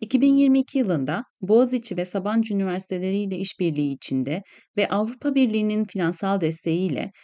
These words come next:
dijital medyada nefret söylemini tespit ve analiz etmeye yönelik bir projeye başladık. Her iki üniversiteden dil bilimi ve bilgisayar mühendisliği alanlarında çalışan akademisyenler ve öğrencilerle birlikte yapay zeka teknolojisinden yararlanarak yürüttüğümüz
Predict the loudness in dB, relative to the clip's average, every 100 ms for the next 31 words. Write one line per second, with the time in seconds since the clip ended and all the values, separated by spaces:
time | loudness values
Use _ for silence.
0 | _ -4 -2 0 2 4 4 2 0 2
1 | 2 2 -2 -4 -2 0 2 0 -2 -4
2 | -6 -6 -10 -8 -4 0 0 0 -2 -4
3 | -2 0 2 2 0 -2 -4 -2 0 0
4 | 2 0 -2 -6 -6 -8 -10 -20 _ _
5 | _ _ 2 2 4 2 4 2 0 0
6 | -4 -2 -4 -6 _ -2 0 2 2 2
7 | 2 0 -2 -2 -4 -6 -2 0 0 0
8 | -2 -6 -4 0 2 2 4 2 2 0
9 | -2 -4 -2 -6 -4 -2 -2 -2 -4 -4
10 | -2 -2 -4 -4 -4 0 0 0 -2 -2
11 | -2 -2 -4 -6 -8 -8 -10 _ _ -20
12 | -2 -2 2 2 4 0 -2 -4 -2 -6
13 | 0 2 0 -6 -6 -2 0 0 0 -2
14 | -4 -4 -4 -4 -4 -4 -4 -4 -2 -2